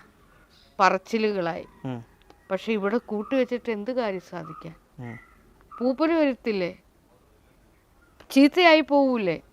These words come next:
Speaker 1: അതാരും ആ ഭാഗത്തെക്കുറിച്ച് ആരും ചിന്തിക്കുന്നില്ല. നമ്മളെല്ലാം കൂട്ടി വെച്ചാൽ അത് അവിടെ ഇരുന്ന് നശിച്ചു പോകും. അപ്പോൾ നമ്മൾ എന്ത് ചെയ്യണം?
Speaker 2: കുറച്ചൊക്കെ കൊടുക്കണം.
Speaker 1: കൊടുക്കണം.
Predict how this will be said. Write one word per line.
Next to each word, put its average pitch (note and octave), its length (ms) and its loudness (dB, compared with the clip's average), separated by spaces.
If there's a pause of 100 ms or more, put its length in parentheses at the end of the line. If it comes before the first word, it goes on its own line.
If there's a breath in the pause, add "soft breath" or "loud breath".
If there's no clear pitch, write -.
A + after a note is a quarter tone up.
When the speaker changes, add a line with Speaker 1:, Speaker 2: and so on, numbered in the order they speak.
(300)
Speaker 1:
അതാരും C4+ 520 6
ആ A#3+ 200 2
ഭാഗത്തെക്കുറിച്ച് A#3 720 -2
ആരും G3+ 300 -2
ചിന്തിക്കുന്നില്ല. E3+ 680 -12 (840 soft breath)
നമ്മളെല്ലാം D4+ 760 8
കൂട്ടി D4+ 360 2
വെച്ചാൽ C#4+ 500 2 (1400)
അത് B3 140 6
അവിടെ C4+ 300 6
ഇരുന്ന് C#4+ 280 4
നശിച്ചു - 340 -4
പോകും. E3 380 -8 (220)
അപ്പോൾ B3+ 260 2
നമ്മൾ C4+ 200 2
എന്ത് C4+ 200 2
ചെയ്യണം? A#3+ 340 0 (720)
Speaker 2:
കുറച്ചൊക്കെ E3 320 -8
കൊടുക്കണം. B2+ 360 -4 (160)
Speaker 1:
കൊടുക്കണം. F#3+ 480 0